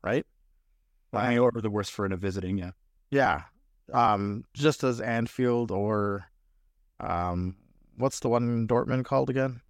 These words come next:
Speaker 2: Uh, Signal Iduna Park.
Speaker 1: Yes, yes.
Speaker 2: Yep.
Speaker 1: So tho-, I mean, those are the three places on my list of, uh, places that I, I plan to go and watch the game.
Speaker 2: Yeah, bucket list for sure.
Speaker 1: Yeah,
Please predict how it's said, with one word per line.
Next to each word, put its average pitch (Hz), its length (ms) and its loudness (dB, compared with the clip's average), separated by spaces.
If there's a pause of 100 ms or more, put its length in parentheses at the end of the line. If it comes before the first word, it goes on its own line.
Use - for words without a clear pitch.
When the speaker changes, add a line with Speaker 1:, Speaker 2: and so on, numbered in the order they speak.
(100)
Speaker 2:
Uh, 98 160 4
Signal 113 380 2
Iduna 95 280 2
Park. - 180 -8
Speaker 1:
Yes, 107 640 -2 (300)
yes. 85 560 -6 (640)
Speaker 2:
Yep. 113 160 -2
Speaker 1:
So 151 80 -8
tho-, 190 380 4
I 135 60 0
mean, 135 160 2
those 175 260 4
are 131 60 4
the 107 80 0
three - 180 -4
places 120 420 -2
on 92 140 -2
my 95 220 0
list 71 340 -6
of, 71 300 -10
uh, 71 260 0 (320)
places 107 380 -2
that 98 120 2
I, 85 280 2
I - 80 -4
plan 87 380 0
to - 120 -12
go 85 200 0
and 85 140 0
watch 80 260 -2
the - 40 -8
game. 73 300 -2 (1040)
Speaker 2:
Yeah, 127 180 4
bucket 104 320 2
list 101 220 0
for 95 120 -4
sure. 104 380 -2 (300)
Speaker 1:
Yeah, 147 200 4